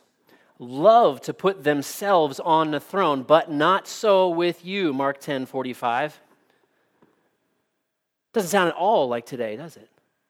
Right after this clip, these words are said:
"Not so with you." Jesus tells us, if you want to be first,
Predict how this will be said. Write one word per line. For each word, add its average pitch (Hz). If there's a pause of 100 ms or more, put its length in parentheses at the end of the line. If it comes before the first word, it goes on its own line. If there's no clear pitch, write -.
(1160)
"Not 180
so 127 (400)
with 110
you." 101 (580)
Jesus 175
tells 127
us, 120 (320)
if -
you 175
want 196
to -
be 135
first, -